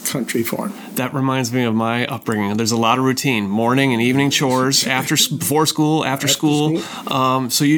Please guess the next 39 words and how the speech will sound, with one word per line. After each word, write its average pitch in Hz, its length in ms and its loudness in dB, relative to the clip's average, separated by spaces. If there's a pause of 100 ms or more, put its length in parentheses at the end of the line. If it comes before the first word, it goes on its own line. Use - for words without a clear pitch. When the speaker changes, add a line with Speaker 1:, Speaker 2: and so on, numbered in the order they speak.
Speaker 2:
you 151 100 0
did 156 160 2
a 147 40 2
lot 143 240 4
of, 147 200 2 (260)
uh, - 260 -2
being 147 340 4
the 127 100 4
only 139 400 4 (140)
son, 165 540 2
I 151 100 -2
Speaker 1:
Yeah. 135 80 2
Speaker 2:
mean, 143 80 2
I'm 139 100 2
guessing, 151 300 2
you, 143 80 0
did 139 320 0
you 147 100 2 (200)
tag 151 200 0
along 143 220 2
and 131 80 0
do 143 120 2
a 135 60 2
lot 143 160 4
of 143 180 2
manual 127 480 0
work 151 360 -2
with 135 180 -2
your 139 100 0
dad? 143 280 0
Speaker 1:
Since - 360 -10 (280)
t-, 131 100 0
t-, - 180 -10 (200)
t-, - 60 2 (680)
as 147 200 0
old 202 260 4
as 160 140 -4
I 160 100 0
was, 160 400 -2